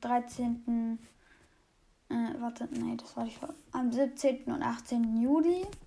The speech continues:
Und, ähm, am Samstag und Sonntag halt. Und, ähm, es fängt jeden, also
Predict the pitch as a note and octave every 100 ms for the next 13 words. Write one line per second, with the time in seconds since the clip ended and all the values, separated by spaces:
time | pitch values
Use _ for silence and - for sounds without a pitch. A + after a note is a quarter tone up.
0 | - _ _ - - _ - _ - -
1 | B3+ C4 C4+ C4+ C4 C4 B3+ B3+ - -
2 | - - B3 A#3+ A#3+ A#3+ A#3 A#3 - _
3 | _ _ _ - - A#3+ A#3+ A#3+ A#3+ B3
4 | A#3 A3+ A3+ B3 B3+ B3+ B3+ B3+ B3+ -
5 | _ - - - - B3+ B3+ B3+ B3 -
6 | - A#3+ A#3+ A#3+ C4 B3 - C4 C4 B3+
7 | B3 C4+ - - _ - C4 C#4+ C4 B3+
8 | - - - B3 A#3+